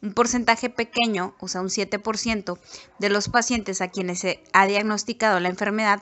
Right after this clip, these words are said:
fallece al cabo de cinco años. Esto dificulta el hecho de saber si el cáncer se podía haber tratado y cómo.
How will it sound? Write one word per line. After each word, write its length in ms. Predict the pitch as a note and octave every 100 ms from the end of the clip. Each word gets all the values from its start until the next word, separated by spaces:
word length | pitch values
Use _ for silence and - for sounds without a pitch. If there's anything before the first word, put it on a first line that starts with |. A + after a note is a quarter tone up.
| -
fallece 440 | A3 G#3+ G3+ B3+
al 80 | A#3+
cabo 260 | G#3 F#3 F#3+
de 80 |
cinco 440 | F3+ F#3 E3+ F3 F3
años. 420 | F#3 D#3+ - - _ _ _ _ _ _ _ _ _ _ _ _ _
Esto 200 | A#3 A#3
dificulta 720 | C#4+ D4 C#4+ - C4 C4 A#3
el 80 | G#3+
hecho 220 | G#3+ -
de 100 | F#3
saber 340 | F3+ F3+ F#3+ G3
si 140 | G#3+
el 120 | G3+
cáncer 400 | - G#3 G3+ G3+
se 140 | F#3 F#3+
podía 380 | G3 F3+ F#3 G3
haber 200 | G3+ G3+
tratado 600 | A3 G#3+ G#3 F#3+ G#3 -
y 120 | G#3
cómo. 380 | - G#3 G3